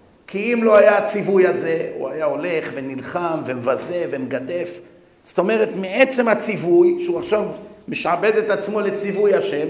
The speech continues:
זה לאט לאט הופך אותו לבן אדם יותר טוב. מצד אחר,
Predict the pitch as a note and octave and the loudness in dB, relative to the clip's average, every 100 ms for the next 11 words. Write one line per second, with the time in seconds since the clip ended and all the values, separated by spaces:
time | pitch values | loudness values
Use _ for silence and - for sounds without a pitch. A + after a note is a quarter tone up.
0 | - B2+ D3+ F3 F#3 G3 - G3 D3+ D#3+ | -6 -6 -6 -2 0 0 -2 0 0 2
1 | F3+ F3 - F#3 F#3+ G3 G3+ G#3 A3+ A3+ | -2 -6 -6 -6 -4 -4 -4 -4 -6 -6
2 | - - - - - - - - - _ | -4 -6 -6 -8 -10 -18 -20 -20 -20 _
3 | _ _ B2+ D3+ F#3+ G#3 A3+ G#3 G#3 F#3+ | _ _ -6 0 6 6 6 4 2 4
4 | G3 | 2